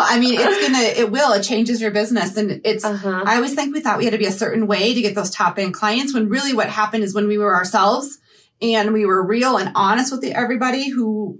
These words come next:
Speaker 1: our clients and reached out to them, that's when people started trusting us.
Speaker 2: Yep. Well,
Speaker 1: I
Speaker 2: and
Speaker 1: would say.
Speaker 2: that's the thing. So what Lori and I found is you can read all these blogs,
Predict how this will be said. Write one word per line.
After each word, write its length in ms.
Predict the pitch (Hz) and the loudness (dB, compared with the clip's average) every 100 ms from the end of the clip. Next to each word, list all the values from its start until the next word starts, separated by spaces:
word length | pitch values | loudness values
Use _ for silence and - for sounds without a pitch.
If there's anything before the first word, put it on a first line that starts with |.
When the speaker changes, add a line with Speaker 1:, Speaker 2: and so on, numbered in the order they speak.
| - | -4
Speaker 1:
our 160 | 208 | -4
clients 440 | - 240 240 226 214 | -2 -2 0 -2 -2
and 80 | |
reached 180 | 208 190 | -4 -2
out 180 | 202 220 | -2 -2
to 60 | - | 0
them, 140 | 311 277 | 0 2
that's 340 | 214 - - | 2 0 -4
when 560 | 226 220 202 214 202 - | 0 2 2 0 -2 -8
people 160 | - 220 | -6 -4
started 260 | 233 214 190 | 0 0 -2
trusting 400 | - 196 - 160 | -4 -6 -6 -8
us. 300 | - - - | -10 -10 -6
Speaker 2:
Yep. 260 | 214 196 - - - - | -2 0 -2 -12 -18 -14
Well, 200 | - 269 220 | -2 2 4
Speaker 1:
I 80 | |
Speaker 2:
and 80 | 247 269 | 4 4
Speaker 1:
would 40 | |
say. 60 | 254 | 2
Speaker 2:
that's 220 | 277 - | 2 0
the 80 | 294 | -2
thing. 320 | 285 233 196 | 0 0 0
So 240 | - 240 | 0 2
what 300 | 226 240 214 | 4 2 2
Lori 360 | 226 262 294 330 | 0 2 4 4
and 140 | 320 | 2
I 240 | 285 262 262 | 2 -2 -4
found 560 | 247 214 185 180 202 | -2 0 2 2 0
is 340 | 240 226 214 202 | 0 0 0 0
you 160 | 208 | -2
can 80 | 208 214 | -2 0
read 260 | 208 208 | 2 2
all 240 | - 202 220 | 2 0 2
these 260 | 220 196 | 0 -2
blogs, 500 | 208 208 202 208 208 | 2 4 4 2 -4